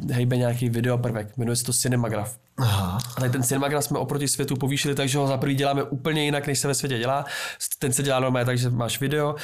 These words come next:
Speaker 1: běží tam třeba řeka a ty si všechno, všechno to sto-, děláš stop motion a jenom necháš plynout tu, tu řeku v tom videu. Ale my děláme statické fotografie a do nich natáčíme. Většinou jsou to teda naše, naše, náš footage, někdy to je stažený z nějaký banky, ale většinou jsou to naše věci,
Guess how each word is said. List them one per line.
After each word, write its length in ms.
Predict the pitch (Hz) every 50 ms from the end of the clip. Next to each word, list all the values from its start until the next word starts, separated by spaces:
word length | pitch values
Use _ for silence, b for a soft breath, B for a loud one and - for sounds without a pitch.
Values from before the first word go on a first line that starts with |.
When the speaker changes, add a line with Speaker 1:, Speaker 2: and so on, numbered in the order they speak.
| B B B -
Speaker 1:
běží 200 | 139 120 123 123
tam 120 | 135 123
třeba 240 | 120 120 127 113 113
řeka 300 | 113 135 131 - - 143
a 100 | - -
ty 80 | 123 127
si 100 | - 131
všechno, 420 | 127 - 143 135 143 139 139 - 127 - - - - 135 - 127 127 135 139 127
všechno 280 | - - - - 139
to 80 | 131 131
sto-, 680 | 123 - - 143 135 123 120 - - - 139 - 151 151
děláš 200 | 147 135 123 -
stop 180 | - 131 120
motion 380 | 156 160 175 175 - 190 185 185 185 B B B B B -
a 40 |
jenom 140 | 135 139 139
necháš 280 | 131 123 123 135 131 123
plynout 380 | 123 143 131 131 131 127 123
tu, 460 | 120 - 135 131 131 127 127 127 123 - 123
tu 120 | - 139
řeku 240 | 127 131 123 120 117
v 80 | 101 -
tom 140 | 135 123
videu. 320 | 120 123 123 123 113 110 123 123 B B B B B
Ale 140 | - 127 123
my 100 | 131 131
děláme 380 | 131 143 143 135 131 127 123 117 127
statické 520 | - - - 147 131 151 143 - - 147
fotografie 580 | 123 139 127 147 143 143 139 131 - 147 143 143
a 100 | 143 135
do 80 | 139
nich 220 | 135 139 135 120 139
natáčíme. 800 | 135 131 131 127 147 143 143 139 - - 160 143 147 143 143 143 B B B B B B B B B B B B B B B _
Většinou 300 | 156 143 127 - 147 139
jsou 100 | 123 143
to 140 | 127 135 127
teda 220 | 123 139 131 127
naše, 260 | 127 127 123 - - 143
naše, 280 | 135 127 123 - 147
náš 200 | 131 135 139 -
footage, 480 | - 156 139 127 151 147 147 - - 143
někdy 180 | 135 135 135
to 120 | 127 127 139
je 80 | 135
stažený 360 | 127 - - 127 123 131 131 131
z 40 |
nějaký 220 | 131 131 127 123 139
banky, 320 | 123 123 120 123 123 135
ale 100 | 135 131
většinou 260 | 131 127 127 - 135
jsou 120 | 123 131 127
to 100 | - 131
naše 200 | 131 123 - 143
věci, 340 | 135 131 127 - 135 127